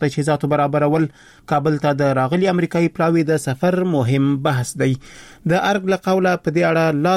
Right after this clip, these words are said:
زیات بحث د راتلونکو ورځو د اجنډا مهمه موضوع ده. پرون هم له ښاغلي غني سره لیدنه کې د زلمي خلیلزاد په مشرۍ د امریکا د ګډ پلاوي د نورو برخو سربیره د افغان هوایي ځواکونو د ملاتړ او پیاوړتیا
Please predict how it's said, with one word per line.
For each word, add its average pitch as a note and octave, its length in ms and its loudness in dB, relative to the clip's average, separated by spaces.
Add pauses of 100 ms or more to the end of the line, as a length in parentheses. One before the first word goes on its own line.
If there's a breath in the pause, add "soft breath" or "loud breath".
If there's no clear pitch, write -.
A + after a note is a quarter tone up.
زیات E3 280 -2
بحث D#3+ 340 0
د C#3+ 140 2
راتلونکو D#3+ 440 0
ورځو E3 320 0
د - 0 - (140)
اجنډا C#3+ 460 0
مهمه D3+ 300 2 (120)
موضوع B2+ 320 0
ده. C3 80 -2 (340 loud breath)
پرون G3 320 2
هم G3+ 240 2
له F#3 160 2
ښاغلي D#3+ 480 0
غني D3+ 220 0
سره D3+ 240 2
لیدنه D#3+ 340 0
کې D3+ 240 0
د C3 100 -2
زلمي C#3 320 0
خلیلزاد C#3 480 0
په C3+ 140 2
مشرۍ D#3+ 340 0
د C#3 100 0
امریکا C#3+ 320 -2
د C#3 200 -2
ګډ G3 240 -4
پلاوي F#3+ 320 2 (520 loud breath)
د F3+ 160 2
نورو G3 280 2
برخو F3+ 260 -2
سربیره E3 460 0
د C#3+ 100 2
افغان D3 320 0
هوایي C#3+ 260 0
ځواکونو E3+ 380 0
د D3+ 160 0
ملاتړ C#3 340 0
او D3+ 180 0
پیاوړتیا C3 440 -2